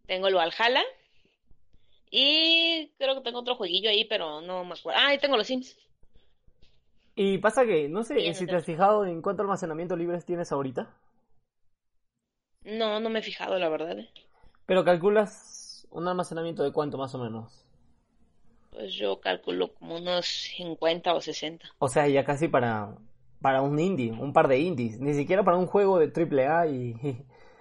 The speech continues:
Speaker 2: ni mucho menos para un exclusivo de Xbox.
Speaker 1: Exactamente. Sí, es que es, el espacio se va volando.
Speaker 2: El espacio se va volando. Otra cosa que te quería preguntar es, ¿cómo sientes el tema del mando?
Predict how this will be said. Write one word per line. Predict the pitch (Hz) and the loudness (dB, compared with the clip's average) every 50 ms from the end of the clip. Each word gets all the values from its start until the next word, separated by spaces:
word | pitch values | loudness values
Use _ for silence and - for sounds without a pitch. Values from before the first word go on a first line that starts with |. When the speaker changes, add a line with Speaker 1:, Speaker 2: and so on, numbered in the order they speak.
| _ - | _ -4
Speaker 2:
ni | - 180 185 | 2 4 4
mucho | 185 185 170 - 165 | 4 4 4 4 2
menos | 165 180 196 185 | 2 2 2 4
para | 170 139 135 139 | 4 4 4 2
un | 151 165 170 | 0 0 0
exclusivo | - - - 143 127 123 165 156 151 | -2 -2 -2 -4 -2 0 2 2 4
de | 135 151 156 | 4 4 2
Xbox. | 143 147 156 151 - - - - - _ - - _ - - - - _ - - - - - _ _ _ _ _ - - - - | 2 0 -2 -2 -4 -16 -20 -20 -20 _ -20 -20 _ -20 -20 -20 -20 _ -20 -20 -20 -20 -20 _ _ _ _ _ -20 -20 -14 -4
Speaker 1:
Exactamente. | - 202 180 175 175 165 - - 131 135 139 147 160 175 165 _ - - - _ _ _ _ - | -4 -2 0 2 0 0 0 -4 -14 -10 -8 -8 -8 -8 -10 _ -18 -20 -20 _ _ _ _ -10
Sí, | - 208 208 202 | -2 2 4 4
es | 202 202 - | 4 2 0
que | - 208 208 202 190 185 | 0 0 2 2 0 -2
es, | 180 170 | -6 -6
el | 175 170 170 | -6 -6 -6
espacio | 165 - - 185 185 175 185 196 | -6 -6 -6 -6 -6 -6 -6 -10
se | 175 175 165 | -8 -8 -6
va | 156 156 | -6 -6
volando. | 151 147 139 131 - - 87 - _ _ _ _ _ - - - | -6 -6 -8 -10 -10 -12 -16 -20 _ _ _ _ _ -20 -16 -6
Speaker 2:
El | - 147 | -2 -2
espacio | 143 135 - 147 135 - 143 | -2 -2 -2 -6 -6 -6 -6
se | - 127 | -4 -2
va | 120 117 | 0 0
volando. | 113 113 107 104 107 107 - | 0 -2 -4 -6 -10 -8 0
Otra | - 185 185 262 262 | 2 4 6 6 8
cosa | 269 269 262 254 | 8 8 6 6
que | 240 | 4
te | - 202 | 6 4
quería | 180 175 202 214 | 4 4 4 4
preguntar | 196 196 165 156 156 202 226 | 4 2 0 4 4 4 4
es, | 226 - | 4 4
¿cómo | - 226 254 233 | 4 4 4 4
sientes | - 233 214 208 196 - | 4 4 2 2 2 2
el | 165 143 | 0 2
tema | 175 170 175 170 | 2 4 4 4
del | 151 143 | 4 4
mando? | 147 139 123 120 110 110 104 110 | 2 2 2 0 -2 -2 -6 -8